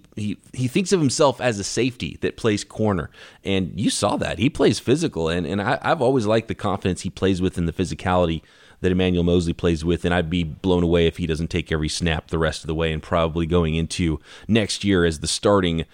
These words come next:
right cornerback. A lot more to get into with this game. We'll do plenty of looking ahead to the Green Bay Packers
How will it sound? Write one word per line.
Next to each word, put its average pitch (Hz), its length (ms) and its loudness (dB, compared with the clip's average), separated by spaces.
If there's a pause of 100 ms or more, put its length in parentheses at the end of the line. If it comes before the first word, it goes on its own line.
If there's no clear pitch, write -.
(180)
right 92 560 -2
cornerback. 101 760 0 (1300)
A 101 60 -2
lot 165 220 2
more 175 160 4
to 143 80 4
get 147 180 4
into 139 300 4
with 117 120 2
this 127 240 4
game. 120 420 2
We'll 117 120 4
do 117 220 2
plenty 143 340 0
of 107 160 2
looking 131 260 2
ahead 117 300 2
to 98 80 -8
the 101 80 2
Green 110 240 2
Bay 104 160 2
Packers 120 760 0